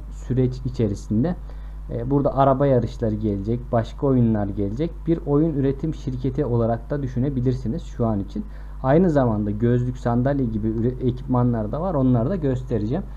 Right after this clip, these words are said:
Burada mesela bir maç oyunu, bir işte dart oyunu ve buradan devam ediyor. Amerikan, e, kriket oyunu. Böyle devam ediyor arkadaşlar. Fifty Scape'in özelliği,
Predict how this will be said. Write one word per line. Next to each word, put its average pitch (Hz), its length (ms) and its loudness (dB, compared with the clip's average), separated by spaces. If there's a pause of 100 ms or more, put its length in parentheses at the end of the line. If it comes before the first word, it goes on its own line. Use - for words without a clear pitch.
(280)
Burada 156 240 4
mesela 143 460 2
bir 139 200 0 (880)
maç 127 300 2
oyunu, 104 360 0
bir 123 220 0 (320)
işte 113 380 -4 (140)
dart 123 300 4
oyunu 104 320 -2 (160)
ve 131 160 0
buradan 131 320 0 (220)
devam 135 380 4
ediyor. 113 320 -2 (480)
Amerikan, 117 500 0 (380)
e, 107 160 -6 (180)
kriket 123 420 0
oyunu. 110 300 0 (560)
Böyle 139 440 4
devam 135 360 8
ediyor 104 280 2
arkadaşlar. 101 520 -4 (420)
Fifty 175 340 -2
Scape'in 156 560 0
özelliği, 147 640 2